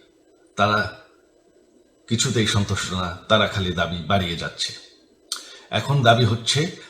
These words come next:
যে সরকারের পতন। তবে সরকারের পতন হওয়ার পর কি হবে, কি হবে, এটা কেউ ভেবেছে? আমরা বাংলাদেশে গণতন্ত্র রক্ষ-, রক্ষ করে রাখতে চাই।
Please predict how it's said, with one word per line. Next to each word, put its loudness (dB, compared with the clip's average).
যে 0
সরকারের 0
পতন। -10
তবে 0
সরকারের 2
পতন 2
হওয়ার 6
পর -2
কি -2
হবে, -2
কি 0
হবে, -2
এটা 0
কেউ 0
ভেবেছে? 2
আমরা 6
বাংলাদেশে 2
গণতন্ত্র 0
রক্ষ-, -8
রক্ষ -6
করে -2
রাখতে -8
চাই। -8